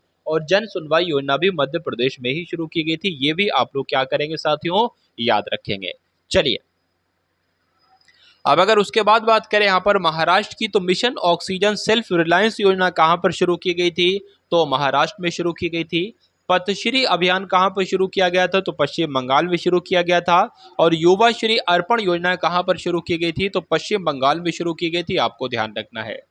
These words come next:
चलिए अब उसके बाद देखिए एशिया की अब तक की सबसे लंबी साइकिल रेस किन दो स्थानों के बीच आयोजित हुई है?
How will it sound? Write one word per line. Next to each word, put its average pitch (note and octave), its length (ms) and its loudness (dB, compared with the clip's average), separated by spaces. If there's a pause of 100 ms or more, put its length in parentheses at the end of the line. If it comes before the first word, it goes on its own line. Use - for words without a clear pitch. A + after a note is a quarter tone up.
(120)
चलिए C3+ 260 0 (440)
अब F3+ 120 4
उसके G3 240 -2
बाद A3 200 2
देखिए G#3+ 400 -4
एशिया F#3+ 340 0
की A#3 140 -6
अब F#3+ 200 -2
तक F#3+ 120 -8
की G#3 120 -12
सबसे F#3+ 340 -8
लंबी E3+ 380 -6
साइकिल F#3 500 -4
रेस E3+ 340 -2 (300)
किन A#3+ 180 -2
दो A3+ 180 6
स्थानों D3 340 -2
के E3 120 -6
बीच F#3+ 240 -2
आयोजित C3+ 460 0
हुई A2 180 -4
है? A2 80 -6